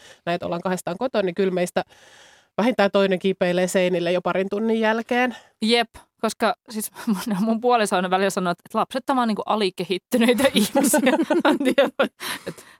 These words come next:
Speaker 2: terveisiä kotiin. Mutta siis se, että niinku, et eihän se nyt ole kai älyllistä se,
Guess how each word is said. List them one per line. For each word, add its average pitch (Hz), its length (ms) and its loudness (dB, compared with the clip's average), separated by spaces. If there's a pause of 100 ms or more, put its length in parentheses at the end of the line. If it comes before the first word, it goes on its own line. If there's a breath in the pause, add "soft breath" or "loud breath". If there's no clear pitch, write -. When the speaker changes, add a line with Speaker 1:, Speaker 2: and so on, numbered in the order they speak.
Speaker 2:
terveisiä 202 560 0
kotiin. 214 380 -2 (260 loud breath)
Mutta 202 300 -2
siis 196 240 -2 (500 soft breath)
se, 285 240 2
että 226 680 2 (240)
niinku, 240 300 -4 (320)
et - 100 -10
eihän 311 280 0
se 349 100 -4
nyt 302 160 -8
ole 247 100 -2 (160)
kai 262 240 0
älyllistä 202 640 0
se, 156 200 -2